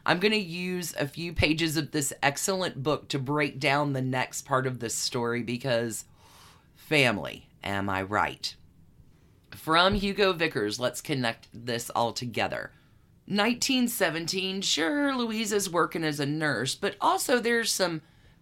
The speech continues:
big-time branding changes happening within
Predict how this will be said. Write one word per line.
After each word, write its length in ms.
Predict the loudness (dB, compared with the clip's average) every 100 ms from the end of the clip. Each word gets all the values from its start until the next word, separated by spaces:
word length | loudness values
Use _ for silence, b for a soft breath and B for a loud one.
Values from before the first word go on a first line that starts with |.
| -6
big-time 760 | -4 -2 -4 -4 0 0 -2
branding 840 | -4 -2 0 0 -2 2 2 4 2
changes 1080 | 0 0 0 0 0 0 0 0 -2 -4 -8 b b b
happening 600 | -2 2 4 2 -2 -2
within 800 | 0 0 0 0 0 0 -2 -4